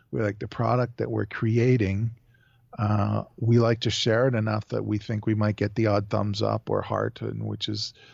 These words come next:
uh, you know, a little um, you know, a little encouragement,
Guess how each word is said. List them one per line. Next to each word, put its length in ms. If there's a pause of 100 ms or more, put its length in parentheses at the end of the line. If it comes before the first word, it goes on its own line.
(160)
uh, 220
you 140
know, 180
a 20
little 400 (560)
um, 600 (160)
you 100
know, 160
a 20
little 400
encouragement, 1000